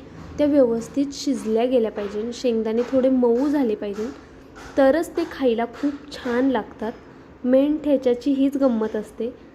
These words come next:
काहींचा ठेचा फसतो कारण की पाण्याचं प्रमाण चुकतं आणि बारीक गॅसवरती होऊन द्यायचे, गॅस मोठा करायचा नाही, पाणी आटवायचे, जास्त घाई करायची नाही.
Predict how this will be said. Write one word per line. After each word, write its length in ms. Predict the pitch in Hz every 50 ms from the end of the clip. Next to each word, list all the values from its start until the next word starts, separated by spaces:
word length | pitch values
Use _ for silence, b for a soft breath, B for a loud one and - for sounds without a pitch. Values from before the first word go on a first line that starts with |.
| -
काहींचा 380 | - 254 247 247 247 240 262 269
ठेचा 320 | 262 269 269 254 - 254
फसतो 420 | 247 - 285 277 269 269 - 240 233
कारण 240 | 240 233 226 233 233
की 100 | - 269
पाण्याचं 460 | - 254 220 214 214 208 - - 262
प्रमाण 440 | 254 - 233 220 214 214 233 269 277
चुकतं 400 | - 262 247 - - - 214 262 - B B B B B B B
आणि 220 | 226 233 262 294
बारीक 420 | 247 262 240 226 214 214 214 277 247 240
गॅसवरती 500 | 277 262 262 262 - 269 262 254 262 277
होऊन 260 | 294 269 277 254 233 220
द्यायचे, 280 | 214 208 208 - 254
गॅस 300 | 233 233 233 226 233 247
मोठा 320 | 254 240 233 233 233 240 240
करायचा 400 | 247 247 220 208 208 208 233 226
नाही, 140 | 226 233
पाणी 380 | 233 233 262 240 214 214 220 240
आटवायचे, 480 | 233 220 - 208 214 214 208 214 240 233
जास्त 280 | 233 226 226 - -
घाई 360 | 254 - 254 240 240 214 240
करायची 480 | 277 - 320 277 233 214 214 - - 214
नाही. 160 | 214 208 220